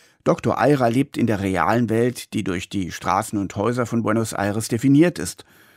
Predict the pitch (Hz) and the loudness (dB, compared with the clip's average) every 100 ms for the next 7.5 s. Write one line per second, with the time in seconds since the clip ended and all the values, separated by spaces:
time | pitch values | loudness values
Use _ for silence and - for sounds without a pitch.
0 | _ _ _ 127 113 - - 104 - 87 | _ _ _ 0 0 -2 -4 -2 -4 -10
1 | - 180 247 127 110 127 110 92 113 117 | 0 2 4 2 0 -2 -2 -2 -2 -2
2 | - - - - - 107 95 - - 107 | -2 -4 -4 -8 -4 -2 -2 -6 -10 -4
3 | 101 113 135 - - 87 82 - 113 127 | -2 -2 -4 -6 -6 -4 -4 -4 -2 -2
4 | 123 156 202 170 120 92 - _ _ _ | 2 4 6 4 2 -2 -6 _ _ _
5 | _ _ 104 104 - 170 170 165 - 104 | _ _ -2 -2 2 2 4 0 -4 -2
6 | 107 98 - 101 104 - 120 135 113 110 | -2 -2 -2 -2 -2 -2 0 2 0 -2
7 | - 85 - - | -6 -8 -6 -8